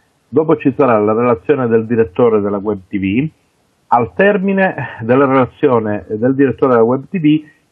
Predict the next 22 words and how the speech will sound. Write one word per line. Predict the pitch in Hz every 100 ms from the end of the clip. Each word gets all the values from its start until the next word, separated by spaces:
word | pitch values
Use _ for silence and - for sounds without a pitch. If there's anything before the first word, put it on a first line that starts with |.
| _
termina, | - 165 160 165 165 165 165 -
eh, | 127 120 120 117
cioè | - -
scade | 165 135 135
il | 135
termine | 170 170 165 151
per | 131
la | 123
presentazione | 127 123 139 131 131 139 117
degli | 113 120
emendamenti | 131 131 131 123 101 87 92
all'ordine | 95 104 151 156 151
del | 147 135
giorno, | 120 98 90 90 -
all'ordine | 104 123 143 127 117
dei | 135
lavori | 180 131 120 120
e |
al | 113
regolamento | 117 113 117 110
del | 107
Congresso. | 92 98 92 90 85 101